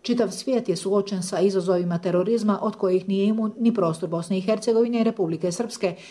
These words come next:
rekao je predsjednik Republike Srpske. "Zato je važno da policija Srpske bude sposobna da odgovori na svaki izazov i sarađuje sa svim bezbjednosnim službama u regionu,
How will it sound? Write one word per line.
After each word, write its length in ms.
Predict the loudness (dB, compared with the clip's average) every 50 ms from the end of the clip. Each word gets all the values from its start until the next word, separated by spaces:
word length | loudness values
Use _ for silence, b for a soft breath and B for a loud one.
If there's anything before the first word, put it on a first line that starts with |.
| B B -2
rekao 320 | -2 -2 0 0 0 2
je 120 | 2 0
predsjednik 460 | 0 0 0 0 0 -2 -4 -4 -2 -4
Republike 480 | -6 -4 -4 -4 -4 -4 0 0 0
Srpske. 440 | 0 0 -2 -2 -4 -4 -4 -4 -6 B B B B B B
"Zato 300 | -4 -2 -2 -2 0 -2
je 80 | -4 -2
važno 420 | 0 0 0 0 0 0 -2 -2 -2
da 120 | -4 -4 -2
policija 460 | 2 2 2 2 2 0 -2 -2 -2
Srpske 380 | 0 -4 -6 -6 -2 -2 -2
bude 220 | -2 0 -2 -4 -4
sposobna 540 | -2 -2 -2 -2 0 -2 -2 -2 0 0 0
da 140 | 0 0
odgovori 540 | 0 0 0 0 0 2 2 2 2 2 2 0 B B B B
na 100 | -4 -4
svaki 360 | -2 -2 -4 -4 -2 2 0
izazov 420 | 2 2 2 -2 -2 -2 -6 -6 -6 -6
i 80 | -8 -6
sarađuje 540 | -4 -2 -2 0 0 0 2 2 0 0 0
sa 140 | -6 -8
svim 280 | -8 -4 -2 0 0 0
bezbjednosnim 580 | 0 0 2 2 0 0 0 -4 -6 -6 -8 -6
službama 520 | -4 -4 -4 -2 0 0 0 2 2 2
u 40 | 2
regionu, 580 | 4 4 4 4 4 4 4 2 2 0 -2